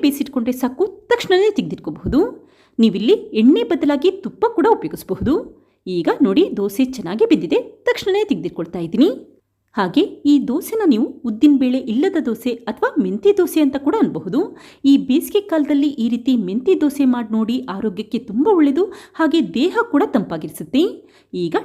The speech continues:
ಟೊಮೆಟೊ ಚಟ್ನಿ ಹಾಕಿ ಸರ್ವ್ ಮಾಡ್ಕೊಳ್ತಾ ಇದ್ದೀನಿ. ಈ ರೀತಿ ಒಂದ್ಸರಿ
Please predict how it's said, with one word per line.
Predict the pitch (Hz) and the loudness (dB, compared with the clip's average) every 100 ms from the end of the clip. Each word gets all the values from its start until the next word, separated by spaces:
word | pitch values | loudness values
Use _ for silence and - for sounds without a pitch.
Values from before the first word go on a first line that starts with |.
| - | -4
ಟೊಮೆಟೊ | 214 226 453 466 | -2 0 2 0
ಚಟ್ನಿ | 330 302 220 196 | 0 0 -4 -4
ಹಾಕಿ | - 440 - | -2 0 0
ಸರ್ವ್ | 170 | -2
ಮಾಡ್ಕೊಳ್ತಾ | 165 170 156 175 | -4 -8 -10 -10
ಇದ್ದೀನಿ. | 170 233 381 - - - | -4 0 0 -2 -20 -2
ಈ | 262 349 392 | 4 4 4
ರೀತಿ | - 330 - | 2 -2 -2
ಒಂದ್ಸರಿ | 233 269 285 | -4 0 -2